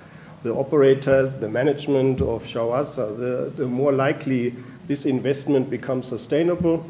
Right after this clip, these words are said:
and it will last for a long time, and it can generate income to Showaza so that you become financially independent, stable, and you're not requiring subsidies from central government. And I think these are one of the key issues,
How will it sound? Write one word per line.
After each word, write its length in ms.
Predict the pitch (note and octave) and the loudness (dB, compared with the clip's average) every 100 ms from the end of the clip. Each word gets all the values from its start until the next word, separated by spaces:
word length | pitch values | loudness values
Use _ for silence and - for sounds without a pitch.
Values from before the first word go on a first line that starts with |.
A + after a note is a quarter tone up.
| - | -8
and 180 | B2+ C3 | -6 -4
it 220 | C3+ - B2 | -4 -6 -6
will 100 | A2 | -2
last 500 | B2 C#3+ C3+ - - | 2 2 2 -4 -6
for 200 | B2 A2+ | -4 0
a 40 | |
long 260 | B2 D#3+ D#3 | 0 0 0
time, 340 | C3 C3 F3 - - - - | -2 0 -2 -6 -20 -20 -6
and 140 | B2+ B2+ | -2 -2
it 140 | B2+ | -2
can 220 | C3+ A#2+ | -4 -4
generate 540 | A#2+ E3 F3 A#2 A2+ D#3+ | 2 4 4 2 0 0
income 500 | G3 G#3 C3+ B2 B2+ | 0 0 -2 -2 -4
to 120 | - | -6
Showaza 680 | A#2 - A2 A#2+ C#3+ - D#3 | -6 -4 -2 -2 -2 -2 -6
so 160 | - C3+ | -2 0
that 200 | C3+ C3+ | 0 -2
you 80 | C3 | -4
become 440 | C3+ - D3 C#3+ | -6 -4 -2 -2
financially 840 | C#3+ B2 C3 D3+ - C3+ C3 - - - - - | -4 -2 0 -2 -2 -2 0 -2 -2 -8 -4 0
independent, 760 | D#3+ D#3+ D#3 D3+ D#3+ E3 E3 | 4 4 4 6 6 8 6
stable, 680 | - - - C3+ D#3 D#3+ D#3+ - - - - | 2 -6 0 0 2 0 0 -6 -8 -12 -6
and 160 | B2+ A#2+ | -6 -2
you're 140 | B2 | 0
not 260 | B2+ C3+ C#3 | 0 0 -4
requiring 640 | C3 - A#2+ B2+ C3 C3 | -6 -2 0 0 0 0
subsidies 720 | C3 C3 - C3 A#2 B2 B2 | -2 -4 -4 -8 -4 -4 -4
from 260 | - B2 B2 | -4 -2 -2
central 360 | C3 A#2+ B2 | -4 -4 -6
government. 560 | B2+ C#3+ A2+ F#2 F2 - | -4 -2 -2 -8 -10 -10
And 140 | - C3 | -4 -4
I 40 | |
think 240 | C3 D#3+ | -2 -2
these 180 | D3+ D#3 | 0 4
are 120 | D3+ | 4
one 240 | C3+ C3 D3 | 4 4 2
of 140 | C#3+ | 2
the 100 | C3+ | 0
key 340 | C3+ - C#3+ D3 | 0 -4 -2 0
issues, 500 | C3+ C3+ C3+ G#2 | 0 0 -4 -4